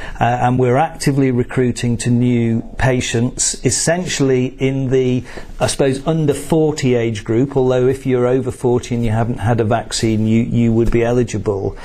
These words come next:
Um, and the recruitment is being done, uh, through the hospital, and there is a web link which would allow you to get, uh, access to the information, but also to book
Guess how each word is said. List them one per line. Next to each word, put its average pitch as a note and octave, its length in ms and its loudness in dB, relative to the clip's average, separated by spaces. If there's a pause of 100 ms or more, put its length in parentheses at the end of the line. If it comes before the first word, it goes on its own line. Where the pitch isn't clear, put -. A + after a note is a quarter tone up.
(280)
Um, C3+ 320 -2
and C#3+ 380 0
the C#3 120 4
recruitment C#3+ 840 -2
is C3+ 160 0
being C3+ 320 0
done, C3 560 0
uh, A#2 320 0
through G3+ 300 0
the D#3+ 80 0
hospital, C#3 600 0
and C3 220 -2
there C3 100 2
is C3 140 0
a B2+ 60 2
web C#3+ 360 0
link G#2+ 440 -2
which A#2+ 240 -4
would A2+ 100 0
allow A#2 320 2
you A2 220 0
to A2 160 -4
get, A2+ 340 -2 (120)
uh, A2+ 180 0
access - 400 -2
to A2 60 0
the A#2+ 120 4
information, A#2 840 0 (260)
but A#2+ 140 2
also A2+ 480 2
to A2 640 0
book - 500 -2